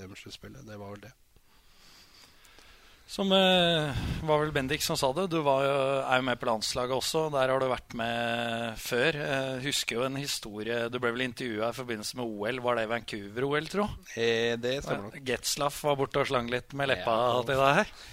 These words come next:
Speaker 1: kom med tyggegummi og lurte på hva vi gjorde her, og om vi var ishockeyspillere eller om vi var turister. Og sportssjefen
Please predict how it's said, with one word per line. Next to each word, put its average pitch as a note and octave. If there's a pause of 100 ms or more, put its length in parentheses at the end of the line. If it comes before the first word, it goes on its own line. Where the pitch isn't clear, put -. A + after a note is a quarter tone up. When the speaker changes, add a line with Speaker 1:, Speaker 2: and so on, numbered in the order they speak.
(100)
Speaker 1:
kom A2+
med C#3+
tyggegummi A#2
og C3+
lurte B2
på B2+
hva A#2+
vi A#2+
gjorde G#2+
her, G#2
og A2+
om A#2
vi A#2
var A2+
ishockeyspillere A2+
eller A#2
om A2+
vi A#2+
var B2
turister. B2
Og B2+
sportssjefen A#2+